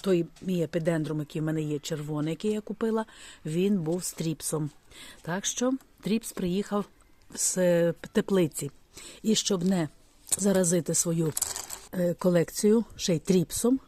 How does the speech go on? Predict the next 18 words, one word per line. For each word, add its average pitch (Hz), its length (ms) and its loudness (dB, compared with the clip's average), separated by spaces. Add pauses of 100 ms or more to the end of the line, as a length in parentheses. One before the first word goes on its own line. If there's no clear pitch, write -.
досить 170 360 -2
нам 165 200 0 (440)
борошнистого 170 680 0
червеця, 175 540 0 (260)
я 202 160 2
мушу 202 300 0
обов'язково 170 580 2
оглянути 180 520 0
цю 185 180 -4
рослину, 165 480 -2
тому 165 240 -4
що, - 140 -6
подивіться, 165 500 -4
ось 202 200 -4
такі 202 280 -4
пошкодження 160 640 -6
на 151 100 -4
листочках 180 800 -8